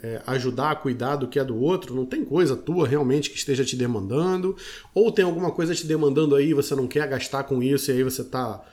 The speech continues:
né, debruçando isso sobre, sobre essa, esse teu amigo aí que você tá dizendo?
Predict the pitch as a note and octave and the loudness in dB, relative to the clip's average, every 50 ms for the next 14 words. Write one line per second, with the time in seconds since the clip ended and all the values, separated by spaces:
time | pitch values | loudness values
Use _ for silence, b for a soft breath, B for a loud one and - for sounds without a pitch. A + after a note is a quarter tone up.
0 | B B B B B _ - A#2+ B2 B2 A2+ G#2+ A2 A#2+ C#3+ C#3 C3 A#2+ G#2+ - | B B B B B _ -8 -6 -6 -6 -6 0 2 4 4 4 2 0 -2 2
1 | - D3 D3 C3+ A#2+ B2 B2+ B2+ B2+ - - - B2+ A#2+ A#2+ A#2+ A2+ A2 - - | 4 4 6 6 4 2 2 0 -2 -4 -4 -2 -2 -2 -2 -4 -4 -6 -8 -8
2 | - B2 A#2 A#2 A#2 A2+ G#2+ G2 G2 - - - A2 G#2+ - - A2 G2+ F#2 - | -6 -6 -4 -4 -4 -4 -6 -6 -10 -14 -14 -12 -12 -10 -10 -8 -10 -10 -10 -10
3 | G#2 G#2 - - - A2+ G#2 G2 G#2+ B2 B2+ A2 G2+ G#2+ A#2 B2 A#2+ - A2+ - | -12 -12 -10 -8 -6 -6 -6 -4 -4 -2 -2 -2 -2 -4 -4 -4 -6 -8 -10 -10
4 | A2 G2+ G2+ G2 A2+ C3+ D3+ E3 E3+ E3+ | -10 -10 -8 -2 0 0 2 2 0 -4